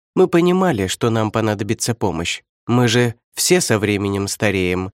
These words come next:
но нам и в голову не приходило, что с нами случится».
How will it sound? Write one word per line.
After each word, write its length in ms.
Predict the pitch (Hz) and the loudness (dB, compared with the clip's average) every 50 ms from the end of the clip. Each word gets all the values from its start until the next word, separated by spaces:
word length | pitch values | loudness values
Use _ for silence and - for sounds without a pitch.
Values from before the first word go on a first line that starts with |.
| _ _ _ - | _ _ _ -2
но 140 | 135 143 143 | 0 2 4
нам 240 | 139 139 135 139 | 4 4 4 2
и 40 | 143 | 0
в 120 | 131 127 120 | 0 -2 0
голову 380 | - 208 202 135 107 101 104 107 | 2 2 2 2 0 -2 -2 0
не 120 | 107 107 | -2 -2
приходило, 540 | - 110 120 - - 127 123 156 165 156 143 | -2 -2 -2 0 -2 0 2 2 2 2 0
что 200 | - - - 123 | 0 -2 -2 -2
с 120 | - - | -2 0
нами 220 | 127 123 117 117 117 | 0 0 0 0 -2
случится». 720 | - - 117 113 104 - - - - - - 92 82 - | -4 -4 -4 -4 -4 -4 -6 -6 -6 -6 -6 -6 -8 -10